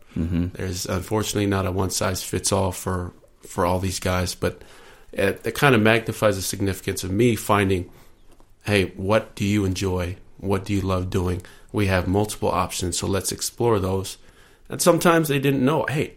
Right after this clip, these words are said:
Speaker 2: I didn't know I liked weightlifting. I didn't know I liked running." So when we do find that and identify it, then we can,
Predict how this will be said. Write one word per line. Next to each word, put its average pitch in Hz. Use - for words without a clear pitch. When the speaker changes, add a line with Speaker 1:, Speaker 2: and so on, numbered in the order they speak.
Speaker 2:
I 117
didn't 120
know 127
I 113
liked 151
weightlifting. 92
I 107
didn't 113
know 107
I 92
liked 113
running." 117
So 110
when 123
we 110
do 180
find 110
that 101
and 98
identify 95
it, 98
then 95
we 98
can, -